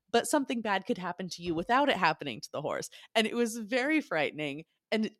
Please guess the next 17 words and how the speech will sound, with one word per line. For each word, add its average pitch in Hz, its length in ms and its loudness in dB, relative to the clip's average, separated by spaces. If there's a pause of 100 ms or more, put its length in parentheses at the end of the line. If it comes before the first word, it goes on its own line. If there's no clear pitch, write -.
(140)
it 262 260 0
literally 190 440 2
lasted 151 440 -2
less 143 320 -2
than 147 160 -2
a 131 60 -6
minute. 117 380 -6 (380)
And 180 160 0
then 147 120 -2
it - 100 -10
was 156 140 -6
over. 131 420 -4 (380)
But 139 340 2 (960)
it, - 180 -8
yeah, 190 200 4
so 240 220 2
it, 175 100 -6